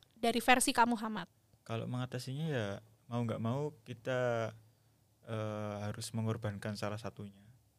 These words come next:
Speaker 2: Karena
Speaker 1: Oh.
Speaker 2: apa ya, mungkin di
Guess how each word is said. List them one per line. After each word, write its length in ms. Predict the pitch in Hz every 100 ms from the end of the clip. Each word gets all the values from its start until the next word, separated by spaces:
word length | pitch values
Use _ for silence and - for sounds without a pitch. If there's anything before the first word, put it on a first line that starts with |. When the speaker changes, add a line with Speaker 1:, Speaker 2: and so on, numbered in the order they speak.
| _ _ _
Speaker 2:
Karena 560 | 104 107 117 123 120
Speaker 1:
Oh. 400 | 120 104 104 -
Speaker 2:
apa 160 | 110 110
ya, 200 | 98 95 123 - _ _ _ _ _ _
mungkin 720 | 117 113 113 127 127 123 117 110
di 560 | 110 104 98 98 -